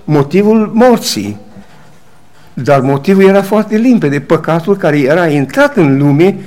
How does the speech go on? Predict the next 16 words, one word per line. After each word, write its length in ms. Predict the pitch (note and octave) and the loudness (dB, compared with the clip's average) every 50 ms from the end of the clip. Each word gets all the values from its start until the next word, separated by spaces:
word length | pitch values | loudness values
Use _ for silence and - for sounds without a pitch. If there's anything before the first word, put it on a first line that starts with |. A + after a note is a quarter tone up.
| - - - - - - - - | -20 -20 -20 -20 -20 -20 -12 -4
prin 400 | - G#3 A#3 B3+ C4 A#3+ - - | 0 0 2 2 2 0 -2 -2
neascultarea 1120 | - D#3+ D#3+ D#3+ D3 D3 - - D#3 C#3 B2+ - - D#3+ D#3+ F3 G3 G#3+ G#3+ G#3+ G#3+ - - | -2 0 2 2 0 0 -2 -6 -6 -6 -6 -4 -4 -2 -2 0 0 -2 -2 -4 -6 -8 -8
unui 240 | - E3+ E3+ F3 F3 | -4 -2 0 0 0
singur 440 | E3+ - - A3+ A#3 A#3 B3 A#3+ - - | 0 -2 -4 -4 -2 -2 -4 -4 -6 -6
om, 280 | - D4+ G3+ B2 A#2 - - - - | -2 -2 -2 -2 -2 -8 -16 -14 -10
al 120 | D3+ D3+ | -8 -4
lui 140 | D#3 F3 F#3+ | -2 -2 -2
Adam. 400 | G3 G3+ B3 A#3+ E3+ - - - - - - - - - - - - - - - - - - - - - - - - - - - - - - - | -2 -2 -2 -2 -2 -4 -8 -14 -20 -20 -20 -20 -20 -20 -20 -20 -20 -20 -20 -20 -20 -20 -20 -20 -20 -20 -20 -20 -20 -20 -20 -20 -20 -20 -20 -10
Vom 200 | - C#3+ D#3+ D#3 | -4 -2 -2 0
vedea 280 | C#3 D3 C#3+ C3+ G#3+ A3+ | 0 0 0 0 0 0
mai 240 | F#3+ E3 E3 E3 E3 | 2 2 0 0 -2
târziu 580 | D#3 C#3 A#2+ G#2 G2 C3+ D#3 F3+ F#3+ G3+ G3+ - - - - - - - - - | -4 -4 -6 -6 -4 0 0 0 0 0 -4 -8 -14 -20 -20 -20 -20 -20 -10 -4
cum 220 | - D#3 C#3+ C#3 | -2 -2 -2 -2
că 160 | - B2+ B2+ | -4 -4 -2
și 160 | - - - | -2 -2 -2
neprihănirea 920 | A3 A#3+ A#3+ A#3 A#3 F#3 E3 C#3 C#3+ C3+ B2 B2 B2+ C#3 C3+ D#3 D#3 D#3+ D#3 | 2 2 2 2 2 0 0 2 0 -2 -2 -2 -2 -2 0 -2 -2 -4 -6